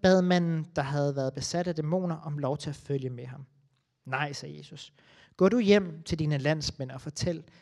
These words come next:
hvad Israels Gud i sin barmhjertighed har gjort for dig."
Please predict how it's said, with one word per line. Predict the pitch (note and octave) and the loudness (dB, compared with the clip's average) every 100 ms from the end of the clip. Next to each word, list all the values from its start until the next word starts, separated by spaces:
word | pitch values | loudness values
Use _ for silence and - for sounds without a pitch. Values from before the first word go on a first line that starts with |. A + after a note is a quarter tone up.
| - | -8
hvad | D3+ | -4
Israels | F3+ F3 - E3 C#3 - | 0 0 0 -2 -4 -6
Gud | C#3 C#3 | -6 -6
i | C#3 | -8
sin | - C#3 | -8 -4
barmhjertighed | C3 C3 A#2+ B2+ B2+ B2+ | -4 -2 -4 -6 -8 -10
har | |
gjort | C3 C3+ B2+ - | -12 -14 -14 -14
for | B2+ | -16
dig." | A#2+ | -16